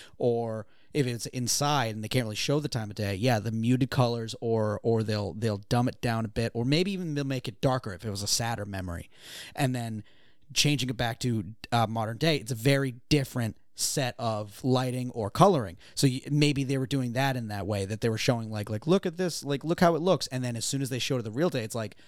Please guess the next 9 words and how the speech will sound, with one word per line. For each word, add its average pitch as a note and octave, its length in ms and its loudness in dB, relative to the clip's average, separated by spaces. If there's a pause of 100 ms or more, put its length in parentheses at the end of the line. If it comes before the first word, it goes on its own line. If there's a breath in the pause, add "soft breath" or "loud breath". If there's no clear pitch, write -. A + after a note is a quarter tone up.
(680 soft breath)
n-, G#2 200 -4
it's C3 120 0
like, B2 200 0 (360 loud breath)
without C#3+ 560 2
doing C#3+ 340 2
the, A#2+ 320 -2 (240 loud breath)
the B2 180 6
classic B2+ 680 0 (540)
me, A2+ 340 2